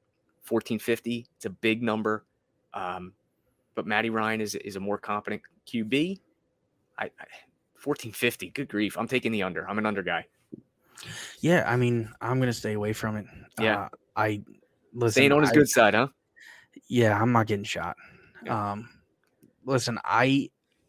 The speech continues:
Speaker 2: I like him a lot this year. He very well could lose carries out because they wanna preserve him a little bit. Um,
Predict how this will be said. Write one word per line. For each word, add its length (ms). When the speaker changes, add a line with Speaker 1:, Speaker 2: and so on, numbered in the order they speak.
Speaker 2:
I 180
like 300
him 540
a 100
lot 300
this 240
year. 240
He 500
very 420
well 360
could 500
lose 340
carries 420
out 160
because 260
they 100
wanna 360
preserve 380
him 120
a 40
little 180
bit. 260
Um, 460